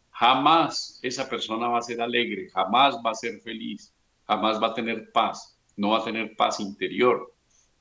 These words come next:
Y las personas que conocemos en, en los consultorios, estos síndromes posaborto, estas, estas, eh, depresiones tan profundas, ese vacío existencial,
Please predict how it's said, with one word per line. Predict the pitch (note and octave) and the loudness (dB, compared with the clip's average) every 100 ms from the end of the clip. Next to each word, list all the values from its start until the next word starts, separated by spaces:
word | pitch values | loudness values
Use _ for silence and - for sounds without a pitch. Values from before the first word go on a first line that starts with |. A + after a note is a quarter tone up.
| _ _ | _ _
Y | G#2 | 0
las | G#2+ G#2 | 2 2
personas | - G#2+ A2 A#2+ | -2 -2 0 -2
que | - | -6
conocemos | - F#2+ F#2+ F#2 - B2+ B2+ A#2 - - _ - - | -6 -4 -2 -4 0 0 0 -6 -8 -14 _ 0 2
en, | G2 F#2+ - | 2 -2 -10
en | F#2 F#2 | -12 -10
los | G2 | -12
consultorios, | - G#2 G2+ F#2 - A2 A#2 A#2 A#2 - A#2 - _ - | -6 -6 -6 -10 -6 -2 -2 -2 -6 -4 -4 -4 _ -6
estos | B2 - C3 B2 | -6 -4 -2 0
síndromes | C3 C3 B2 B2 A#2 G#2+ | 4 2 4 0 0 -4
posaborto, | - G#2+ G2 G2+ A#2+ B2 - B2 A#2 - _ _ _ | -4 0 0 4 4 4 -2 -2 -2 -10 _ _ _
estas, | - A#2+ A#2+ B2+ B2 - - | 0 2 2 0 -2 -4 -6
estas, | A2 G#2 B2 A#2+ G#2 | -8 -2 -2 0 -2
eh, | G#2 C3+ - - - - | 2 2 2 0 -2 2
depresiones | - - A#2+ A#2 - B2 B2+ - | 2 4 2 0 0 0 0 -4
tan | A#2 G#2 | -4 -2
profundas, | G#2+ G#2+ A#2 A#2+ A#2 A#2+ A#2+ - - _ - - | 0 2 4 4 4 2 -2 -8 -14 _ -20 -2
ese | - B2+ - C3+ | 2 4 4 6
vacío | B2 G#2 - F3 D#3 | 6 4 -2 0 2
existencial, | C3+ - G#2+ - G#2 F#2 - G#2+ G#2+ - | 0 -4 -8 -6 -6 -6 -4 -2 -2 -6